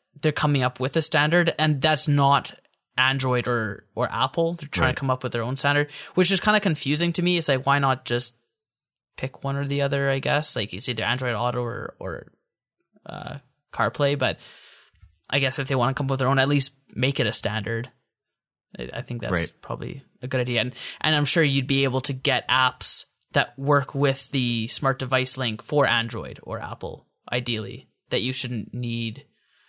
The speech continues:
Speaker 1: you know, another device to control it.
Speaker 2: Right.
Speaker 1: Like, so at, at that point, I guess you're removing the walled garden of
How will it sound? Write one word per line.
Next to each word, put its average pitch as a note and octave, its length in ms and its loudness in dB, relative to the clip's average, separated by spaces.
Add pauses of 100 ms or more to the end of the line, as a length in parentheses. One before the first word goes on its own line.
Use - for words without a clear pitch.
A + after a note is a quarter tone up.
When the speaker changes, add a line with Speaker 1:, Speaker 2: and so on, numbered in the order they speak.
(240)
Speaker 1:
you A#2+ 140 -6
know, A2 300 -4 (760)
another A2+ 280 -4
device A#2+ 580 -6 (140)
to D3 160 -4
control D#2+ 480 -6
it. D#2+ 180 -6 (240)
Speaker 2:
Right. E2+ 180 -2
Speaker 1:
Like, B2+ 320 -10 (600)
so D#3 200 6
at, C#3 200 4
at D3 140 4
that D3+ 160 4
point, C#3+ 200 2
I C3+ 80 4
guess C3+ 200 0
you're C3+ 100 0
removing C3+ 720 0 (200)
the C3 540 0 (720)
walled B2 340 2
garden C3 460 2
of C3 400 -2